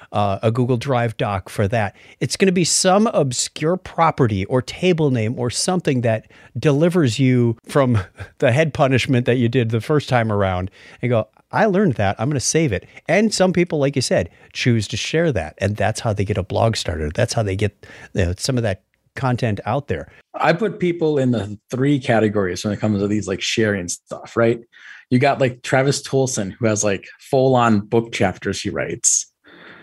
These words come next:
Speaker 2: You've got me, who writes, like, between one and thr-, one and five paragraphs on a topic. And then you got folks like, uh, I Am Kalai and this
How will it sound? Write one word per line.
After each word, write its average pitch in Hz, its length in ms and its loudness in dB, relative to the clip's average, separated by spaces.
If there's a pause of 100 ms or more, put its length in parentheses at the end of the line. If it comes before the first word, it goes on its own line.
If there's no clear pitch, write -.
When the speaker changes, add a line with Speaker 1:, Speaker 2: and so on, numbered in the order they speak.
(260)
Speaker 2:
You've 127 160 2
got 151 200 0
me, 143 400 2
who 131 160 2
writes, 120 280 0
like, 113 140 0
between 113 600 0
one 120 320 0
and 123 320 0
thr-, 113 400 -4
one 120 220 -2
and 117 160 0
five 113 340 -4
paragraphs 95 640 -4
on 92 120 -4
a 95 40 -6
topic. - 540 -8 (480)
And 127 120 0
then 131 80 4
you 131 60 2
got 127 160 2
folks 127 380 0
like, 110 260 0
uh, 92 260 0 (640)
I 120 140 0
Am 120 240 2
Kalai 107 640 -2
and 104 360 -2 (520)
this 113 320 2